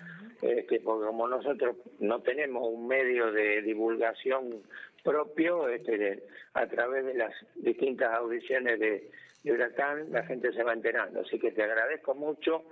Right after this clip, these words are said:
eh, la preocupación y el haberte tomado la molestia de contactarme para que podamos, este, enterar a la gente de Huracán en qué condiciones estamos.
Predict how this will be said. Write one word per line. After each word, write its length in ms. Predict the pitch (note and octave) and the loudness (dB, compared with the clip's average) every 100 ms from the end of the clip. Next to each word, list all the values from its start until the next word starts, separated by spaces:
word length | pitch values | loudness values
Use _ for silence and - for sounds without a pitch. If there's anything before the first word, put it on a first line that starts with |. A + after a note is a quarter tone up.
| - - - _ | -20 -20 -20 _
eh, 420 | A#2 A2 A2 G#2 | 2 4 4 2
la 140 | A2 A2 | 0 0
preocupación 1000 | A#2 G2+ A2+ A#2 A#2 - D#3 D#3+ D#3+ C#3+ | -2 -2 -2 -2 -2 0 0 2 0 0
y 80 | A#2+ | 2
el 120 | G#2+ | 2
haberte 320 | G#2 A2 G#2+ | 0 -2 -4
tomado 420 | G#2+ G#2+ A#2 A2+ | -2 0 0 2
la 100 | G#2+ | 0
molestia 540 | G2+ G#2+ A#2+ A#2 A#2+ G#2+ | 0 -2 -2 0 0 0
de 100 | G#2+ | 0
contactarme 800 | G#2 G2 G#2+ - C3+ C3 B2 A2+ | -4 -2 -6 0 -2 -2 -8 -4
para 280 | G#2 F#2+ F2+ | -2 -2 -2
que 140 | G2 | -4
podamos, 520 | - G2 G#2+ G#2 G2 - - - - - - | 0 0 0 -4 -10 -14 -20 -18 -18 -20 -4
este, 640 | A#2 A2+ - G#2+ A2 - | 0 0 0 0 2 2
enterar 440 | B2+ B2 C3 C#3+ C#3 | 0 2 2 2 2
a 80 | A#2+ | 0
la 120 | A2+ | 0
gente 300 | C#3 B2 A#2+ | -2 -2 0
de 100 | A#2 | 2
Huracán 400 | A2+ A2+ C#3 C3 | 0 0 0 -2
en 120 | A2+ | -2
qué 140 | A2 A2+ | -2 0
condiciones 600 | G#2+ G#2 G2+ A#2+ A2 - | 0 -2 -2 -2 -2 -2
estamos. 300 | - - | -2 -2